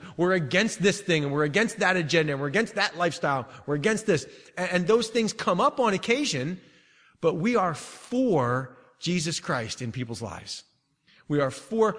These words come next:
whoever you are, whatever your background, wherever you come from, whatever your lifestyle, you're the same as all the rest of us. The, as they say, the, the ground is level at the foot of the cross,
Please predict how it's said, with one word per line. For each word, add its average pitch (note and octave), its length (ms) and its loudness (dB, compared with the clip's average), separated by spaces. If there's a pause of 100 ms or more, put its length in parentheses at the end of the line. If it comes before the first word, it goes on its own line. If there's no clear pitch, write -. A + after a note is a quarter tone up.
whoever A#3 420 2
you A3 320 4
are, A3 200 4
whatever G#3 360 4
your A#3+ 160 4
background, G#3+ 500 2
wherever G#3+ 240 2
you A#3 100 4
come A3+ 280 0
from, A3+ 180 0
whatever A#3 320 2
your B3 220 0
lifestyle, F#3+ 920 0 (1160)
you're A3+ 160 2
the A#3+ 80 4
same C4 320 4
as A#3 100 4
all B3+ 160 6
the C4+ 100 4
rest C4 280 2
of C4+ 80 -2
us. - 380 -6 (1000)
The, E3+ 280 -4
as F#3+ 220 0
they A#3 140 4
say, A3+ 300 4
the, F3 160 2
the D3+ 140 -2
ground G3+ 400 2
is D#3 120 0
level A3 300 4
at - 80 -2
the E3+ 80 -4
foot A3 180 2
of A#3 60 0
the A3 80 -4
cross, A3 560 -2